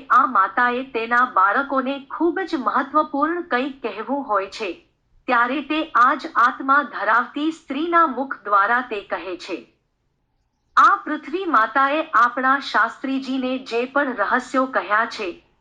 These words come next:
આ માતા આપણને પ્લુટો ગ્રહથી અહીં સુધી કેવી રીતે લાવ્યા, તે દરમિયાન ક્યારે, ક્યાં, ક્યાં, શું થયું, કેવી રીતે થયું, શા માટે થયું, વગેરે આ બધું.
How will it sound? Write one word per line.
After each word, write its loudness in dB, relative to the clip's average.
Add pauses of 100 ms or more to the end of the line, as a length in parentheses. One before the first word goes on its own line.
(140)
આ 6
માતા 4
આપણને 0
પ્લુટો -2
ગ્રહથી -8
અહીં -2
સુધી -6
કેવી -6
રીતે -8
લાવ્યા, -2 (360)
તે -2
દરમિયાન -2 (300)
ક્યારે, 0 (320)
ક્યાં, 0 (300)
ક્યાં, 2 (240)
શું -2
થયું, -6 (360)
કેવી 0
રીતે 0
થયું, -8 (260)
શા 2
માટે 2
થયું, -8 (360)
વગેરે 0
આ 2
બધું. -6